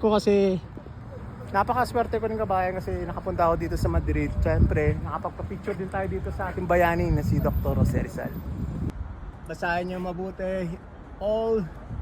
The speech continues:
al Hero Nacional de Filipinas, Doktor Jose Rizal, eighteen sixty-one to eighteen ninety-six. Ayan, oh.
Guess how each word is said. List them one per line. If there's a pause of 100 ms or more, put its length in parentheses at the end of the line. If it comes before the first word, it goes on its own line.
(380)
al
Hero
Nacional
de
Filipinas,
Doktor
Jose
Rizal, (380)
eighteen
sixty-one
to (160)
eighteen
ninety-six. (560)
Ayan,
oh.